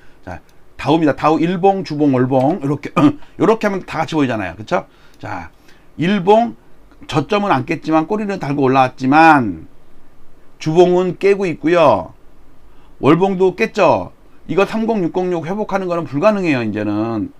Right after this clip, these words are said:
천사백 포인트를 하루에 어떻게 올라? 오-, 삼백 포인트가 올라도 소용이 없어. 칠백 포인트 올라도 소용이 없어요. 그러면 얘 괜히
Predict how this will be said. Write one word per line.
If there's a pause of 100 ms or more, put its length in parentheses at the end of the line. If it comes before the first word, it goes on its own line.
(140)
천사백
포인트를
하루에
어떻게
올라? (1080)
오-,
삼백
포인트가
올라도
소용이
없어. (280)
칠백
포인트
올라도
소용이
없어요. (360)
그러면 (220)
얘
괜히